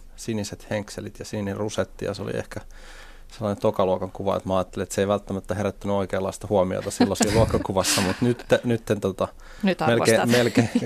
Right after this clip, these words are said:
Speaker 1: kolmekymmentä vuotta myöhemmin olen tosi ylpeä siitä, mut mä
Speaker 2: Mm.
Speaker 1: asuin jokin aika sitten Italiassa monta vuotta, ja silloin niinku ikään kuin va-, jotenkin tämä tällainen orastava liekki sitten syttyi vielä enemmän roihuun,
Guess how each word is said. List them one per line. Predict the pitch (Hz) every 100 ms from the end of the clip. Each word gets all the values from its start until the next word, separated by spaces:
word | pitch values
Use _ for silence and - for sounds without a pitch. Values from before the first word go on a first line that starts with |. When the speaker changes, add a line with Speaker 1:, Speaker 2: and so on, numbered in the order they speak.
| 123
Speaker 1:
kolmekymmentä | 127 123 107
vuotta | 107 -
myöhemmin | 107 104 104
olen | 101
tosi | 101 104
ylpeä | 101 95 98
siitä, | 101 101
mut | 104
mä | 117 117
Speaker 2:
Mm. |
Speaker 1:
asuin | 131 123 113 - - - -
jokin | 117 107
aika | 104
sitten | 98 104 101
Italiassa | 101 95 101 - -
monta | - -
vuotta, | 110 - -
ja | 104
silloin | 104 98
niinku | 104 -
ikään | 113 110
kuin | 113 107 -
va-, | 107 - - -
jotenkin | 101 110 -
tämä | 98 95 - -
tällainen | 104 107 107 101
orastava | 110 101 - 98
liekki | 101 104 -
sitten | - - -
syttyi | 113 - - 107
vielä | 107 117
enemmän | 117 110 113
roihuun, | 113 110 104